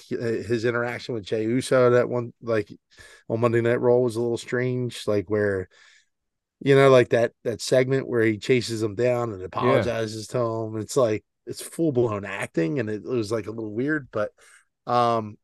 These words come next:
Speaker 1: I just think that, like, this is what was needed, and he's gonna get an opportunity here now to, to deliver on his own, and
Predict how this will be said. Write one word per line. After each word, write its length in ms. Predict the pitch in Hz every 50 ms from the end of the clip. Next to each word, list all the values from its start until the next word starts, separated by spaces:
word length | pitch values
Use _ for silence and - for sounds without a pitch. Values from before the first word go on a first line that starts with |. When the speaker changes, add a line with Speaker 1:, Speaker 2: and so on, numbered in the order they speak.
| _ _ -
Speaker 1:
I 100 | 175 190
just 240 | 185 254 220 - -
think 240 | 240 226 214 175
that, 200 | - 220 190 -
like, 240 | 185 180 180 143 - -
this 240 | 139 127 170 160 -
is 120 | 208 180 147
what 200 | 165 196 196 180
was 180 | 180 160 135
needed, 320 | 170 185 165 120 92 - - _ -
and 560 | 127 120 120 123 123 120 120 117 117 117 - _ _ _
he's 220 | - 123 147 127
gonna 200 | 107 143 151 156
get 120 | 151 170 165
an 60 | 156
opportunity 580 | 147 143 135 131 123 - - 127 127 139 135 117
here 160 | 113 123 127
now 220 | 123 113 110 117
to, 420 | - - - 110 107 104 104 110 - _ _ _ _
to 100 | - -
deliver 560 | 113 104 117 107 101 110 110 110 120 127 123 117
on 120 | 107 110
his 140 | 117 110 98
own, 260 | 104 98 104 123 127 - _ _ _ _ _ _ _ _ _ _ _ _ -
and 460 | 156 117 110 113 110 110 107 107 -